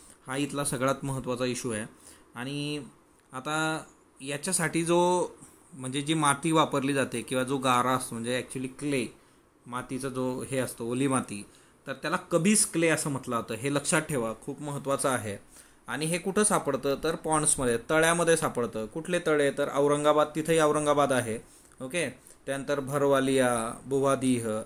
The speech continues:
हे वेगवेगळे एरियाज आहेत. तिथले जे तळे आहेत त्या तळ्यांमुळे जी काय माती सापडते त्या मातीपासून ते बनवलं जातं आणि ही फक्त मे आणि जून महिन्यातच सापडते, कारण त्याच्यानंतर rest of the year काय होतं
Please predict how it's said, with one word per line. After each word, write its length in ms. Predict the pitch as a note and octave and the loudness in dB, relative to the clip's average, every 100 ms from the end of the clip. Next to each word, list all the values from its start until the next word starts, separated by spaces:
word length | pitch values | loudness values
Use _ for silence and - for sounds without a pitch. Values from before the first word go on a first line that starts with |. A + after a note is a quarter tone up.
| - | -6
हे 140 | C3 | -4
वेगवेगळे 480 | D3+ D#3 D#3 D#3+ E3+ | -2 -2 0 2 4
एरियाज 420 | E3+ D#3+ D#3+ D#3 | 4 4 4 4
आहेत. 100 | C3 B2+ - | 2 -2 -6
तिथले 260 | C#3+ C#3+ | -4 -2
जे 100 | D3+ D#3 | -2 2
तळे 240 | C#3+ D3 | 4 4
आहेत 260 | D3 B2 A#2 | 4 2 -4
त्या 160 | - C3 | -6 -6
तळ्यांमुळे 540 | C3 C3+ D3+ D3 C#3 D3+ - - - - | -2 0 0 2 2 2 -6 -20 -20 -10
जी 80 | C#3 | -4
काय 140 | F3 | 0
माती 300 | E3+ D3+ D#3 | 2 2 2
सापडते 460 | D3 A2+ A#2 A#2 A#2 | -2 -2 -4 -4 -4
त्या 160 | C#3 | -4
मातीपासून 800 | C#3 C3 B2+ D3+ D3+ C#3+ D#3 D#3+ E3+ - _ _ | -2 -4 -4 -4 -2 -2 -2 -4 -8 -18 _ _
ते 60 | D3 | -6
बनवलं 380 | D3 D3 C#3+ | -4 0 0
जातं 340 | C#3 A2+ G#2 G#2 - - - _ - | 2 0 -2 -10 -12 -20 -20 _ -12
आणि 200 | C3+ D#3+ | -6 -6
ही 140 | E3 | -4
फक्त 280 | E3+ D#3+ F#3 | -4 -4 -4
मे 300 | F3+ F3 F#3 | 0 0 2
आणि 220 | F3+ F#3 | 2 0
जून 240 | F3 F3+ | 0 0
महिन्यातच 480 | F3+ F3 E3 D#3 D#3 | 2 2 2 2 2
सापडते, 460 | C#3+ A#2 A#2+ A2+ B2+ | 0 0 -4 -4 -4
कारण 340 | C3 D#3 C#3 | 0 2 2
त्याच्यानंतर 560 | C3 C3 D#3 D#3 D#3 D#3+ | -2 -2 -2 -2 0 2
rest 320 | D#3 D#3 E3 | 2 2 -2
of 60 | D#3 | -2
the 200 | E3 E3 | 0 2
year 140 | D#3 | 2
काय 180 | D#3+ D3+ | 4 2
होतं 260 | G#2+ A#2 | 0 -4